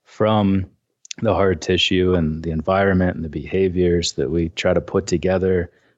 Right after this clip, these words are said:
based on environmental variables. If we could just see it, oh, it'd be, it'd be amazing. I, and I'm not alone in that. Um, a-, any anthropologist, I'm sure, has uttered those same words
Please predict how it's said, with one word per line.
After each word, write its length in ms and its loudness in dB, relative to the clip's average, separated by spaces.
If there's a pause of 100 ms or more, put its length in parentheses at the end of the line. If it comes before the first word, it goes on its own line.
based 300 -2
on 120 2
environmental 720 0
variables. 580 0
If 140 -2
we 80 0
could 160 -2
just 340 -2
see 180 0
it, 240 -10 (580)
oh, 200 2
it'd 140 -2
be, 460 0
it'd 140 -2
be 120 2
amazing. 480 0
I, 120 0 (360)
and 100 0
I'm 100 2
not 160 2
alone 280 2
in 140 0
that. 240 -6 (140)
Um, 520 -4
a-, 180 0
any 240 2
anthropologist, 960 0
I'm 120 2
sure, 260 0
has 160 -2
uttered 260 0
those 220 -2
same 320 2
words 520 0